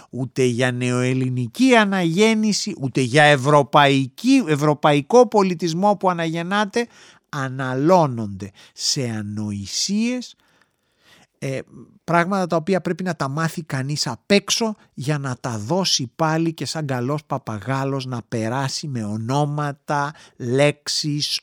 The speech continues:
όρους που θα έχει μάθει να αναλύει ή να ψευτοαναλύει. Ένα δεύτερο στοιχείο είναι ότι τάχα διδάσκουν ιστορία διδάσκοντας και τις πηγές.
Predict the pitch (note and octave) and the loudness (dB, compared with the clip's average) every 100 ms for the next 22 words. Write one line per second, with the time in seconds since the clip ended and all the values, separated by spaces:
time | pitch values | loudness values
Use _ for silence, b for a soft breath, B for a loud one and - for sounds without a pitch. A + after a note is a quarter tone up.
0 | - C#3 D3 D3+ D3+ D3+ - - B2+ - | -2 4 8 8 8 4 -2 -10 -12 -6
1 | D3+ D3+ C#3+ A#2 B2+ C#3+ - D#3 C3 B2 | -4 -4 -8 -8 -6 -6 -8 -10 -10 -8
2 | A#2 A2+ G#2+ G#2+ C3 D3 D3 C#3 C3 - | -8 -8 -8 -4 -2 0 -2 -4 -6 -4
3 | D3 C3+ - B2 A#2 A2 G#2 F#2+ F2 D#2+ | -2 -4 -6 -8 -8 -8 -10 -10 -12 -16
4 | _ _ _ _ _ _ _ _ _ _ | _ _ _ _ _ _ _ _ _ _
5 | _ b b b b b b b b _ | _ b b b b b b b b _
6 | G#3+ C4 C4 A#3+ A3 G2 _ _ - G#2+ | -2 2 4 4 2 -2 _ _ -8 6
7 | F#3+ G#3+ - C#3+ A#2+ G2+ - G2+ G3 G#3+ | 8 8 4 -4 -4 -4 -8 -6 -2 0
8 | A#3+ B3+ _ _ _ - A3+ A#3 A3 - | 0 -4 _ _ _ -10 -6 -4 -4 -2
9 | F#3+ - _ _ - G3+ F#3+ - F#3+ A3+ | -4 -4 _ _ 0 2 2 0 -4 -6
10 | C3 C#3 C#3 F3+ F#3 - F3 D3+ - C#3 | -6 -6 -2 -2 -2 -6 -8 -6 -8 -6
11 | B2+ F#3 G3+ G3+ - C3+ D3+ D#3 F3+ - | -4 -2 -2 -6 -10 -6 -4 -4 -4 -6
12 | F#3+ F3 F#3 E3 - b b - F3 F3+ | -10 -8 -8 -8 -12 b b -6 -6 -4
13 | E3 - D#3 C3 D3+ C3+ F#2+ - | -10 -6 -6 -2 2 0 -2 -14